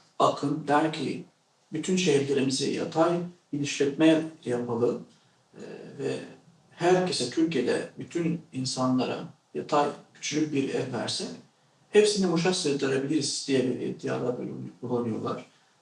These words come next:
Tam tersi de şey diyorlar, hani bu urban sprawl ya da Amerika sistemine, e, bir yol verecektir.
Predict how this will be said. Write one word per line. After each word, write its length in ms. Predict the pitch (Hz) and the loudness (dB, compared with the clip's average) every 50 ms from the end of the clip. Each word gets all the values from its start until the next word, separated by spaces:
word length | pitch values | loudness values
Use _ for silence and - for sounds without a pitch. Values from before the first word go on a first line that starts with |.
| _ _ _ _ _ _ _ _ | _ _ _ _ _ _ _ _
Tam 220 | - 233 220 214 | 6 6 8 8
tersi 320 | - 185 156 151 - - 170 | 6 6 4 4 4 2 4
de 260 | 170 170 170 170 - - - | 6 6 6 4 2 -2 -4
şey 260 | - - 156 - - | -2 2 2 2 2
diyorlar, 220 | - - - - | 0 -4 -6 -10
hani 240 | - - 175 - 147 | -12 -12 -14 -10 -6
bu 160 | 143 139 139 143 | -4 -2 -2 0
urban 420 | - 147 139 143 139 131 131 127 | 2 4 4 4 4 4 2 0
sprawl 520 | 127 - - - 143 139 135 131 - - - - _ _ _ _ _ _ - | -2 -2 -2 2 4 6 6 4 2 0 -4 -10 _ _ _ _ _ _ -10
ya 80 | - - | -8 -6
da 100 | - - | -2 0
Amerika 560 | - 135 135 135 143 139 - 147 139 - - | 2 2 4 4 2 2 0 -2 -4 -4 -4
sistemine, 800 | - - 139 - - - 147 127 127 127 127 127 120 113 - - - _ _ _ _ _ - | -4 -6 -6 -6 -4 -2 0 2 4 4 4 4 2 0 -2 -6 -14 _ _ _ _ _ -16
e, 40 | - - - - - - - - - 143 | -14 -14 -14 -14 -16 -18 -20 -12 -2 0
bir 160 | 143 139 143 | 2 6 10
yol 280 | 156 156 156 151 151 - | 12 12 12 12 10 8
verecektir. 640 | - - 120 - 120 120 - - - - 277 - | 4 2 0 0 -2 -2 -2 -2 -2 -2 -2 -4